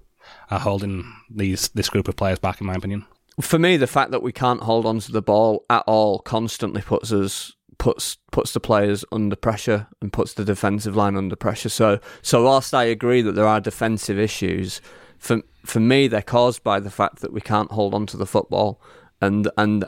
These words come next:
Speaker 2: and actually that we've got no desire to hold on to the football. And that means that the players need to be pressing like maniacs for the entire ninety-six, ninety-seven minutes. And that's just not possible. I just don't think that's possible. So in the end, we are gonna give up those sorts of chances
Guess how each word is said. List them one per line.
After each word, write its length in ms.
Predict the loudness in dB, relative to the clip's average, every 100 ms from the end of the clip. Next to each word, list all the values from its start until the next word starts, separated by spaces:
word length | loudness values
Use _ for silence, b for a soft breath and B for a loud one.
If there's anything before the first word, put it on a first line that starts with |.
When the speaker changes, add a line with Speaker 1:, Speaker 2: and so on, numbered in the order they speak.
| -2
Speaker 2:
and 100 | 0
actually 280 | 0 -2 -6
that 100 | -4
we've 140 | -2
got 160 | -2 2
no 180 | 2 2
desire 380 | 2 2 0
to 100 | 0
hold 220 | 0 0 -2
on 100 | -6
to 120 | -6
the 80 | -4
football. 440 | -4 0 2 2
And 140 | 2 0
that 140 | 2
means 560 | 2 2 0 -4 -8 -12 B B -2
that 160 | -2 0
the 80 |
players 480 | -2 2 2 2 0
need 180 | -2 -2
to 100 | -2
be 120 | -2
pressing 560 | -2 0 -2 -2 -4 -2
like 200 | -2 0
maniacs 640 | 2 2 0 -2 -4 -6
for 100 | -8
the 80 | -2
entire 640 | -2 -2 0 2 4 2 0
ninety-six, 1080 | 0 0 0 -4 -4 _ -4 -2 -2 -2
ninety-seven 640 | -4 -4 -6 -2 0 2 0
minutes. 520 | 0 -2 -8 -14 -16 B B
And 100 | 2
that's 220 | 2 2 -2
just 240 | -4 -4
not 180 | -8 -4
possible. 520 | -6 -6 -8 -6 -2
I 60 | -2
just 240 | -2 -2
don't 300 | 2 2 0
think 180 | -4 -4
that's 160 | -4 -4
possible. 580 | -4 -2 -2 -2 -6 -12 B B -6
So 360 | 2 4 4 2
in 180 | 0 2
the 100 | 2
end, 380 | 2 0 -6
we 180 | 0 2
are 180 | 4 2
gonna 220 | 0 -4
give 160 | -2 -2
up 140 | 0
those 200 | 0 -2
sorts 320 | 0 0 -2
of 60 | -6
chances 640 | -2 -2 -2 -6 -8 -10